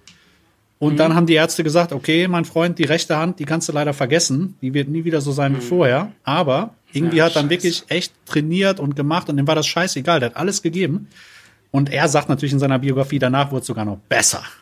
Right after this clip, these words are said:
Speaker 1: Das ist irgendwie, ne? Das wird immer mehr und mehr.
Speaker 2: Das ist
Speaker 1: <laughs> Geil, geiler Typ.
Speaker 2: Ah, irgendwie, ja, man kann's so sehen, aber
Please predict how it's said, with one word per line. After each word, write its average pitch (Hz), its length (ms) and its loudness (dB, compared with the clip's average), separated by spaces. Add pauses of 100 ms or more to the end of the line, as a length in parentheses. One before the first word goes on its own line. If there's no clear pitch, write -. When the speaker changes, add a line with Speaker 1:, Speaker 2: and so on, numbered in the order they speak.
(140)
Speaker 1:
Das 110 140 -2
ist 120 140 -4
irgendwie, 113 320 -4
ne? 135 200 -6
Das - 320 -8
wird 139 140 0
immer 143 240 2
mehr 135 280 2
und 127 100 -2
mehr. 123 160 0
Speaker 2:
Das 113 160 -4
ist - 260 -6
Speaker 1:
<laughs> 208 760 -2 (960)
Geil, 113 280 -2 (140)
geiler 160 220 0
Typ. - 140 2
Speaker 2:
Ah, 254 480 4
irgendwie, 247 400 -4
ja, 233 260 2
man 226 120 -4
kann's 233 280 -2
so 196 100 -6
sehen, 202 400 -4
aber 185 760 -2